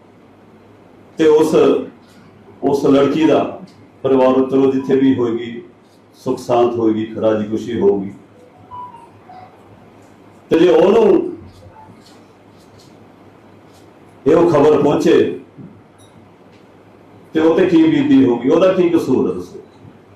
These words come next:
ਜੇ ਲੜਾਈ ਲਾਣੀ, ਤੁਸੀਂ ਮੇਰੇ ਨਾਲ ਲੜੋ, ਤੁਸੀਂ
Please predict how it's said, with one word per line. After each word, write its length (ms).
ਜੇ 120
ਲੜਾਈ 280
ਲਾਣੀ, 300
ਤੁਸੀਂ 240
ਮੇਰੇ 160
ਨਾਲ 180
ਲੜੋ, 240
ਤੁਸੀਂ 240